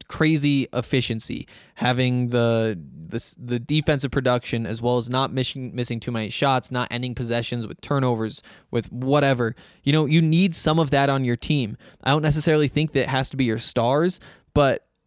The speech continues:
just having a guy who you know can consistently contribute on both ends of the floor, um, a guy you don't have to worry about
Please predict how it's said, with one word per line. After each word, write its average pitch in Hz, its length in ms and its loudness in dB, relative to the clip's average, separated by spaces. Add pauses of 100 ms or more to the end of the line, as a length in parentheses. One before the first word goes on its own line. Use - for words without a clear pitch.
(220)
just - 200 2 (140)
having 147 520 -2
a 139 60 0
guy 127 480 2 (140)
who 131 100 2
you 123 240 2
know 127 380 2
can 127 180 -6
consistently 123 640 -2
contribute 120 640 -4
on 117 140 -4
both 120 220 0
ends 123 200 -2
of 120 80 -2
the 113 80 -4
floor, 117 500 -2 (340)
um, 110 380 -2 (120)
a 135 80 0
guy 127 180 0
you 147 100 2
don't 139 160 2
have 143 140 0
to 151 100 0
worry 143 300 2
about 110 340 0